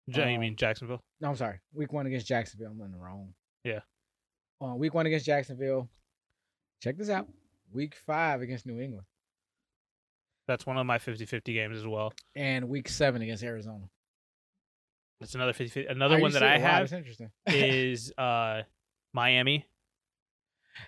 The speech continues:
Speaker 2: Yeah, I, I've, uh, yeah, I shied away from them.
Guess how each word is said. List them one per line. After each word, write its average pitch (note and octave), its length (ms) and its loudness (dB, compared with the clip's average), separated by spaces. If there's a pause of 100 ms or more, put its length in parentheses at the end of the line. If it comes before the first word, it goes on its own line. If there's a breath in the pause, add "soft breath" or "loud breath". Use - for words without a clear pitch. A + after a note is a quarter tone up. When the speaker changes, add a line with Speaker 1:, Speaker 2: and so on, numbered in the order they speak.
(140)
Speaker 2:
Yeah, A#3 1200 2
I, G#3 100 8
I've, F#3 120 0
uh, F#3 260 6
yeah, E3+ 200 4
I - 20 2
shied C#3 300 0
away A#2 180 -6
from A2+ 200 -10
them. G#2+ 120 -8